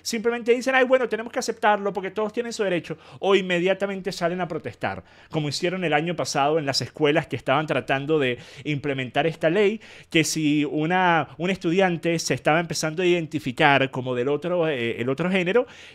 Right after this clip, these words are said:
que los profesores no tenían la obligación de decirle a sus padres, ¿ok? Entonces los profesores básicamente le estaban ocultando esta información a sus padres, ¿ok?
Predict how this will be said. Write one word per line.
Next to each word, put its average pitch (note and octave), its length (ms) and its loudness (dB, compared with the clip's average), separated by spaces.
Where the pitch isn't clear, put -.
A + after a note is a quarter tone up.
que C#3+ 420 4
los C3+ 140 0
profesores D#3 560 -2
no E3 160 -4
tenían F3 380 -2
la D3 100 2
obligación B2+ 720 -2
de A#2+ 100 -2
decirle B2+ 360 -4
a - 20 -2
sus - 180 -10
padres, F2 420 -4
¿ok? F#2 120 -6
Entonces C#3+ 640 0
los D#3 80 6
profesores D#3 400 2
básicamente F#3 380 2
le D3 60 2
estaban D#3+ 280 2
ocultando B2+ 600 -2
esta A2 140 -4
información C3 460 -6
a C#3 40 -6
sus - 140 -12
padres, F2 400 -8
¿ok? F#2+ 120 -4